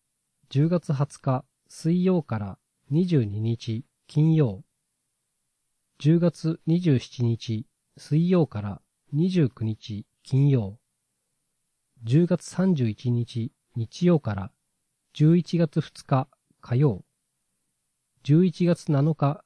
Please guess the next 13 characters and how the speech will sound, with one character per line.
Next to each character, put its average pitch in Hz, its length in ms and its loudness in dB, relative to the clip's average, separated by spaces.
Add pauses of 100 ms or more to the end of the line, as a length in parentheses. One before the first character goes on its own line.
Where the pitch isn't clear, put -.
日 123 340 -4
曜 180 160 2
か - 160 -8
ら 98 180 -8 (320)
九 - 240 -4 (120)
日 127 240 -4 (280)
火 - 140 -4
曜。 127 320 2 (1120)
十 151 220 2
一 175 220 -2
月 175 200 -4
十 156 220 0
日 143 320 -4